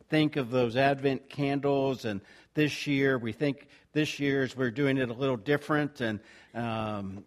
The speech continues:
and, l-, and thinking about the prophets and the angels and, and, and now the shepherds. Uh,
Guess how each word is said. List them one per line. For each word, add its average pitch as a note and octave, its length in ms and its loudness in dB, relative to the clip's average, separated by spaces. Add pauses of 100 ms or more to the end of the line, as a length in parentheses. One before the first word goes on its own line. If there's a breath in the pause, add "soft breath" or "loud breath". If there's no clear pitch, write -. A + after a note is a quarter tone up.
and, A2 180 -10
l-, B2 100 -8 (100)
and A#2 240 -16
thinking C#3+ 340 0
about B2+ 240 2
the B2 80 -8
prophets - 680 0
and G#2 180 -4
the G2 180 -8 (300 soft breath)
angels C#3+ 720 2
and, A2 240 -4
and, A#2+ 160 -6
and A2 360 -6
now C#3 360 0 (300 soft breath)
the A#2+ 100 -4
shepherds. C3 760 -2 (460 soft breath)
Uh, C#3 300 2